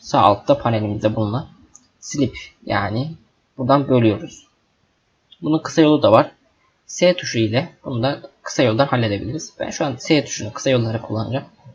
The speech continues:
Onlardan da bahsedeceğim. S tuşuna bastık ve kestik. Artık videomuz iki parçaya ayrıldı. Ya da bunun diğer bir kısa yolu daha var. C T R L Z yaparak tekrar işlemi geri alıyorum. Ve istediğim kısmı diyelim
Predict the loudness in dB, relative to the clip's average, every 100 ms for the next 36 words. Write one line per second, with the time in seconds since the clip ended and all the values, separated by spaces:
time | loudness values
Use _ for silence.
0 | -2 0 0 0 0 0 -2 -8 -8 -8
1 | -10 _ _ _ _ _ _ _ -8 -4
2 | -4 -2 0 2 0 -4 -10 -12 -16 -8
3 | -6 -6 -6 -18 -18 _ _ _ -4 -2
4 | -4 -12 -20 _ _ -8 -2 0 0 -6
5 | -14 -20 _ _ _ _ _ -6 -2 -2
6 | 0 0 0 0 -2 -6 -12 _ _ _
7 | _ -4 0 2 0 -4 _ _ 2 4
8 | 2 -4 -8 -14 _ -4 2 2 2 0
9 | 0 -2 -4 -6 _ _ _ _ -4 -4
10 | -2 -2 0 0 0 0 -2 -8 -6 -6
11 | -4 -8 -8 -12 -10 -8 -4 0 2 2
12 | 0 -2 -6 -16 _ _ _ _ _ _
13 | _ _ _ -14 -6 -4 -2 -2 -2 -4
14 | -2 -2 -4 -14 _ -2 0 0